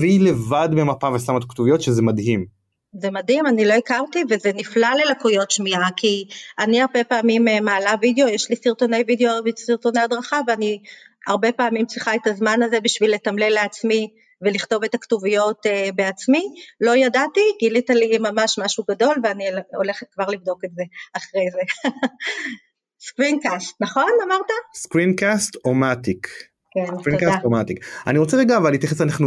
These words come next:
Speaker 1: אני חושב שאנחנו דיברנו הרבה על ראייה ושמיעה, אבל יש גם הרבה, את יודעת, איך אני יכול להתמודד, יש טכנולוגיות לקשב?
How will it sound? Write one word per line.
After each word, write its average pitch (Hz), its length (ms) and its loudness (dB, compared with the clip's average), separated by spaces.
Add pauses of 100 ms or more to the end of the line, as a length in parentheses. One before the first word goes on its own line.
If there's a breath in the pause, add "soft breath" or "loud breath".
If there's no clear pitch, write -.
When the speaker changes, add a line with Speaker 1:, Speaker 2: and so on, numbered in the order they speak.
(140)
Speaker 1:
אני 120 80 -2
חושב 196 140 0
שאנחנו 190 300 0
דיברנו 139 420 4
הרבה 123 300 2
על 160 60 4
ראייה 123 400 2
ושמיעה, 117 540 2 (920 loud breath)
אבל 190 600 2
יש 156 360 2
גם 147 220 2
הרבה, 147 600 4
את - 120 -4
יודעת, 120 200 2 (600)
איך 151 160 -2
אני 180 100 4
יכול 151 280 2
להתמודד, 139 520 2
יש 143 160 2
טכנולוגיות 143 520 2
לקשב? 135 460 0